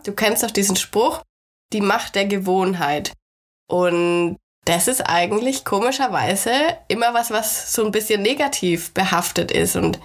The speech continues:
ich hab da auch eine Umfrage gemacht, die meisten fanden es auch eher negativ.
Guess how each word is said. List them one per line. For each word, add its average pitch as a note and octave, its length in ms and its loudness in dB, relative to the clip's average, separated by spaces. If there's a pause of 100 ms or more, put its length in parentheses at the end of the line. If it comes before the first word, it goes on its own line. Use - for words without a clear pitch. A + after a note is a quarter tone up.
ich - 80 0
hab F3+ 80 -2
da E3+ 120 4
auch F#3+ 40 -4
eine G3 160 -2
Umfrage A#3 440 0
gemacht, A3 340 0
die G3+ 40 -2
meisten F#3+ 400 0
fanden G#3 320 0
es F#3+ 180 0
auch F#3+ 200 -2
eher F#3+ 240 2
negativ. G#3 600 0